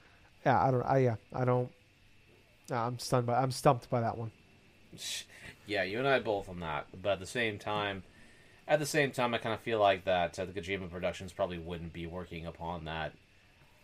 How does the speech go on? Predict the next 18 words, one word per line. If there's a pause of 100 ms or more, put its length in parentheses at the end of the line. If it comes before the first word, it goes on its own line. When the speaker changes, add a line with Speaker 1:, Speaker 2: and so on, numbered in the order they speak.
Speaker 2:
that
aspect
of,
like,
a
Silent
Hill
title
if,
like,
you
have
Bloober
Team
that
could
potentially
be